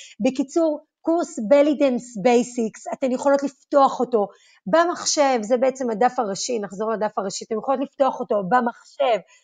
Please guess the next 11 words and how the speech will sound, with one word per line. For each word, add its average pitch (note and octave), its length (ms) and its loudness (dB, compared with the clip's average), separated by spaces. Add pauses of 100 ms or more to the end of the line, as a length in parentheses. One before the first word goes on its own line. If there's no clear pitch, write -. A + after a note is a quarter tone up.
(280)
ב-, A#3 340 6
אה, A3+ 380 2
בלפטופ C4+ 600 2
שלכן, G#3+ 560 -2 (320)
בפלאפון, D4 760 0 (220)
איפה E4+ 340 2
שנוח C4+ 440 0
לכן, A3+ 320 -8
אתן A3+ 220 -6
ממש, B3 320 0 (300)
ממש B3+ 300 -2